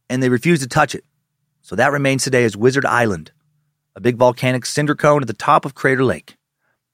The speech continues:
As you can see in Roman, Hawaiian, Native American stories, volcanoes are connected with gods.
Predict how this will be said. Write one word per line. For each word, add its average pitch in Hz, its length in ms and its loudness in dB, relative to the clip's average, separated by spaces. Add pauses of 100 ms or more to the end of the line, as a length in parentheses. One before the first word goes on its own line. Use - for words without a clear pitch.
(340)
As 175 160 4
you 175 60 2
can 170 120 2
see 160 200 2
in 135 100 0
Roman, 151 300 4
Hawaiian, 131 580 -2
Native 127 220 0
American 123 320 0
stories, 127 340 0 (300)
volcanoes 139 560 2
are 113 120 -2
connected 123 480 -2
with 104 160 -4
gods. 101 520 -2